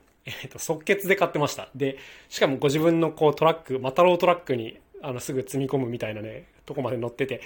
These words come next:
マジかと思いましたね。これは普通のミュージシャンはちょっとかなわんぞっていうね、このお金のかけ方ももちろんね。で、いろんなレコーディングとかライブとかが出てくるんですけども、もうね、物量が桁違いなんですよね。結構もう要塞系の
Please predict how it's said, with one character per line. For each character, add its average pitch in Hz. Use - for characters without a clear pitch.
マ 131
ジ 147
か 139
と 135
思 127
い 120
ま 120
し -
た 110
ね。 104
こ 139
れ 196
は 208
普 190
通 202
の 220
ミ 220
ュ 220
ー -
ジ 180
シ 180
ャ 151
ン 143
は 131
ち -
ょ 175
っ 175
と 131
か -
な 143
わ 196
ん 202
ぞ 123
っ 113
て -
い 110
う 107
ね、 120
こ 117
の 113
お 123
金 135
の 131
か 127
け 131
方 120
も 120
も 120
ち 120
ろ 104
ん 98
ね。 131
で、 131
い 175
ろ 180
ん 185
な 185
レ 175
コ 175
ー 170
デ 165
ィ 170
ン -
グ 170
と 160
か 147
ラ 139
イ 147
ブ 143
と 156
か 131
が 120
出 139
て 139
く 127
る 117
ん 110
で 104
す -
け 120
ど 107
も、 110
も 117
う -
ね、 104
物 127
量 254
が 226
桁 233
違 262
い 151
な 127
ん 113
で 101
す -
よ 95
ね。 98
結 -
構 131
も 117
う 104
要 175
塞 196
系 185
の 180